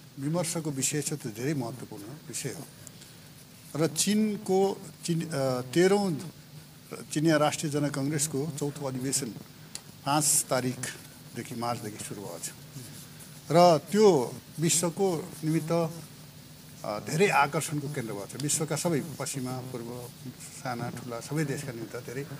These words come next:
अ, आकर्षक र ध्यान आकर्षण गर्ने विषय भएको छ।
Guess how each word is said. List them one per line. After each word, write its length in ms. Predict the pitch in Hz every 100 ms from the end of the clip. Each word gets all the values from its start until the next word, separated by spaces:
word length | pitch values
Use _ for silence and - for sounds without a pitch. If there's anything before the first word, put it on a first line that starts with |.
| - - - - - 127
अ, 280 | 113 107 107 147 156
आकर्षक 500 | 123 139 123 - 156 160 - -
र 100 | 143
ध्यान 240 | 123 135
आकर्षण 360 | 135 139 - 139
गर्ने 240 | 113 110
विषय 280 | 127 113 143
भएको 240 | 120 -
छ। 100 | -